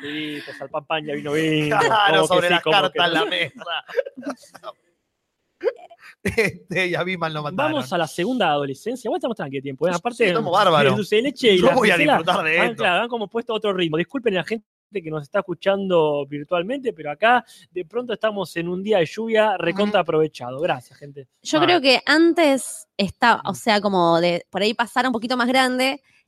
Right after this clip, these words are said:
Speaker 3: eh, me acuerdo que en la escuela estaba esto de los Backstreet Boys y las Spice Girls, como un auge, como elegir a tu favorito, las carpetas, eh, Fey y Twee también,
Speaker 1: Mm.
Speaker 2: Uy, Dios.
Speaker 3: acompañadas por Big Channel.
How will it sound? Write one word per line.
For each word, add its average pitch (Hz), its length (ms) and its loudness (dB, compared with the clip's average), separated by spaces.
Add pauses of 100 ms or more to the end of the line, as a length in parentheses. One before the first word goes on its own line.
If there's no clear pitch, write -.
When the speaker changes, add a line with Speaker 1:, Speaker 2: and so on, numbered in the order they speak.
(100)
Speaker 3:
eh, 185 280 2
me 180 80 0
acuerdo 226 240 2
que 240 60 2
en 220 60 0
la 202 40 2
escuela 247 300 0
estaba 185 300 2
esto 214 220 -2
de 165 160 2
los 165 140 0
Backstreet 226 380 0
Boys 247 340 2
y 220 40 -6
las 156 200 -8
Spice 208 400 0
Girls, 247 580 2
como 165 280 -4
un 185 100 -2
auge, 214 720 2 (500)
como 160 260 -4
elegir 151 400 -2
a 202 60 2
tu 196 100 -8
favorito, 196 760 0
las 160 140 -4
carpetas, 202 1160 0 (640)
eh, 185 300 2
Fey 254 360 0
y 185 80 -8
Twee 247 640 -4 (200)
también, 196 600 0
Speaker 1:
Mm. 190 80 -8
Speaker 2:
Uy, 185 140 -4
Dios. 160 400 -4 (520)
Speaker 3:
acompañadas 185 1000 0
por 160 260 -2
Big 190 300 -6
Channel. 208 600 2